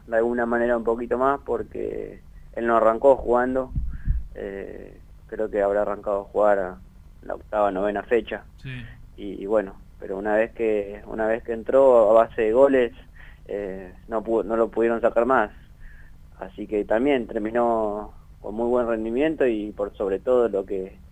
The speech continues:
Speaker 1: lo que a él le hace bien y al equipo es hacer goles. Hoy
Speaker 2: Claro.
Speaker 1: es el goleador de, de, de Temperley.
Speaker 2: Ujú.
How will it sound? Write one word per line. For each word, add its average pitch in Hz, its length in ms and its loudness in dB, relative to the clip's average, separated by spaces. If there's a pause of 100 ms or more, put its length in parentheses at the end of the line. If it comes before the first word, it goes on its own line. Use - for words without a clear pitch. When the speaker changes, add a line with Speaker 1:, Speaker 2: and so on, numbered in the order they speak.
(400)
Speaker 1:
lo 98 120 -6
que 101 120 0
a 110 60 8
él 113 60 6
le 110 80 6
hace 110 180 -2
bien 123 260 2
y 113 60 -2
al 98 100 -2
equipo 113 440 -2
es 95 200 -4
hacer - 300 -6
goles. 104 300 4 (340)
Hoy 101 140 0
Speaker 2:
Claro. 110 120 -2
Speaker 1:
es - 60 -8
el 98 160 -6
goleador 98 400 2
de, 98 260 -6 (600)
de, 104 100 -6
de 104 140 -4
Temperley. 98 480 0
Speaker 2:
Ujú. 120 420 -14